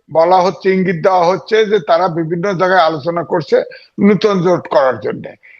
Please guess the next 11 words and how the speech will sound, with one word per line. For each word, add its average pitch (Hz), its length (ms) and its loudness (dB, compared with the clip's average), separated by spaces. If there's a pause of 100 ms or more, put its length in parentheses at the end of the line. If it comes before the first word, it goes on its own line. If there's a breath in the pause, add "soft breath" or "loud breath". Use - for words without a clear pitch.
(200 soft breath)
সুতরাং 202 460 2 (240)
এই 196 260 0
জোট 226 260 2 (480)
যদি 185 280 2
ভেঙেও 226 540 2
যায়, 131 300 0 (500)
আমি 190 260 2
তো 247 140 2
মনে 233 260 2
করব 208 320 2 (240)
যে 208 120 2